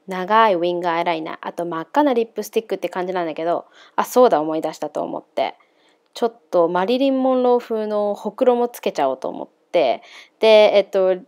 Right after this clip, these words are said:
リキッドアイライナーでここにほくろを描きました。これ、マライア・キャリーの、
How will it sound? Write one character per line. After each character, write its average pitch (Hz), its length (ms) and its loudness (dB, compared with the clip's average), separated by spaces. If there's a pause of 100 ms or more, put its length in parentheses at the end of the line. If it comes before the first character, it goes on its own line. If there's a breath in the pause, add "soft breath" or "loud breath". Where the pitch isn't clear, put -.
(440)
リ 196 120 -4
キ 220 120 -10
ッ 196 120 -8
ド 220 60 -6
ア 202 160 -2
イ 208 160 4
ラ 208 60 4
イ 190 40 4
ナ 160 200 -2
ー - 20 -8
で - 240 -4 (340 soft breath)
こ 190 140 -8
こ 185 140 0
に 180 100 -4
ほ 190 160 -6
く 202 140 -10
ろ 196 100 6
を 180 60 -4
描 190 140 -8
き 185 140 -12
ま 180 160 -6
し - 120 -16
た。 - 240 -8 (340)
こ - 120 -8
れ、 165 160 0
マ 185 160 -2
ラ 247 140 4
イ 262 80 4
ア・ 262 80 2
キ 262 120 -2
ャ 262 40 4
リ 170 240 0
ー - 20 -6
の、 151 380 -6